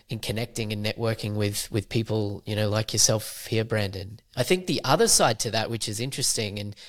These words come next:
and as you're talking there, I was thinking about this idea of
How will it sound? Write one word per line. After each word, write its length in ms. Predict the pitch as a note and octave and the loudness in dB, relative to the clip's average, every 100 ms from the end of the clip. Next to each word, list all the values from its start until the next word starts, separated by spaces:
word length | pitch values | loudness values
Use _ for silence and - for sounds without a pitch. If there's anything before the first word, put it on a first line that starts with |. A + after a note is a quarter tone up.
| - | -12
and 100 | - | -2
as 220 | B2+ B2 | 2 2
you're 60 | B2 | 0
talking 420 | - C#3+ E3+ B2 | 0 0 0 -2
there, 220 | A2 G2+ | 0 2
I 100 | G#2 | 0
was 160 | G2+ G2+ | 0 0
thinking 320 | D3+ D3+ C3+ | -2 -6 -4
about 300 | A#2 G#2+ G2+ | 0 0 -2
this 200 | A2+ - | -2 0
idea 460 | G#2+ G2+ A2 A2+ G#2+ | 0 -2 -2 0 -2
of 140 | G#2 | -4